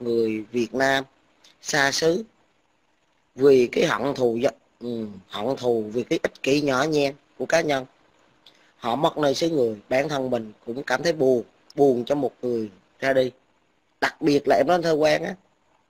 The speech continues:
cái chết vì bệnh tật, tuổi già hoặc là vì nhiều lý do thì mình không nói, nhưng mà riêng cái dịch covid này á,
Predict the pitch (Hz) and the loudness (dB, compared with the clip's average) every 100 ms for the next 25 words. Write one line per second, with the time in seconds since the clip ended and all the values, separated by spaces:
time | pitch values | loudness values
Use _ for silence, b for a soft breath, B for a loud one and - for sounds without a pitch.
0 | _ _ _ _ _ _ _ _ _ _ | _ _ _ _ _ _ _ _ _ _
1 | _ - 202 - 226 - 139 147 131 131 | _ 0 0 4 4 2 2 2 4 2
2 | 120 143 151 113 - - 123 160 180 135 | 0 -2 -2 -6 -8 -6 0 2 4 2
3 | 110 95 - _ - - _ _ _ _ | 2 -6 -12 _ -20 -20 _ _ _ _
4 | _ - 123 135 131 131 123 131 127 135 | _ -4 -2 2 2 2 0 0 2 4
5 | 180 170 151 147 113 113 127 147 180 240 | 4 4 2 -2 -10 -12 -8 -6 -6 -8
6 | - b b b 151 156 131 156 170 180 | -12 b b b 0 2 4 4 4 4
7 | 160 - 160 165 - - 139 120 | 0 0 0 2 0 2 2 2